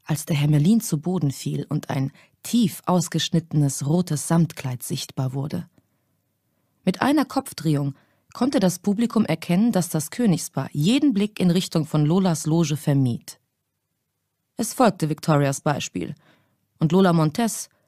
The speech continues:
wurde für den Rest des Abends ignoriert. Nach diesem Auftritt wagte kein Mitglied der guten Gesellschaft mehr, sich mit ihr sehen zu lassen. All ihre magnetischen Anziehungskräfte hatten sich ins Gegenteil verwandelt. Die Leute flohen ihre Gegenwart.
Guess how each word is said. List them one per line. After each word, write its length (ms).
wurde 220
für 80
den 120
Rest 280
des 120
Abends 320
ignoriert. 540
Nach 160
diesem 300
Auftritt 440
wagte 340
kein 380
Mitglied 400
der 100
guten 280
Gesellschaft 600
mehr, 140
sich 180
mit 180
ihr 160
sehen 260
zu 120
lassen. 380
All 160
ihre 220
magnetischen 680
Anziehungskräfte 960
hatten 220
sich 220
ins 180
Gegenteil 440
verwandelt. 640
Die 80
Leute 260
flohen 540
ihre 180
Gegenwart. 600